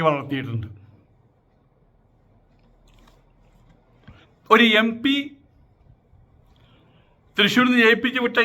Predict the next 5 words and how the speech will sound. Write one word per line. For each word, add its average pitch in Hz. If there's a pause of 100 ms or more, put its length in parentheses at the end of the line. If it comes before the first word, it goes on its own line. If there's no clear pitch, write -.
(140)
എം 208 (140)
പി 269 (2750)
ഈ 208 (100)
കഴിഞ്ഞ 214 (120)
കുറച്ച് 226